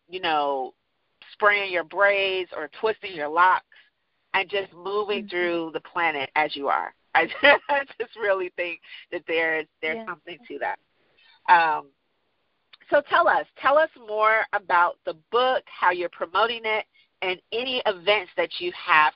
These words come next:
Speaker 1: coming up.
Speaker 2: Sure. So, um, so the book is gonna come out in spring twenty twenty. Um, so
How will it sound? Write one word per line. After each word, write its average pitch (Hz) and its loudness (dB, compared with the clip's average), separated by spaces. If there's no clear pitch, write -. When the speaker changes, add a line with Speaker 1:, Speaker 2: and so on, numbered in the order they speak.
Speaker 1:
coming 151 -12
up. 131 -8
Speaker 2:
Sure. 339 2
So, 277 2
um, 226 -4
so 269 6
the 262 0
book 294 -6
is 359 -6
gonna 294 -8
come 269 -12
out 226 0
in 233 -4
spring 240 0
twenty 226 -2
twenty. 240 2
Um, 220 2
so 240 4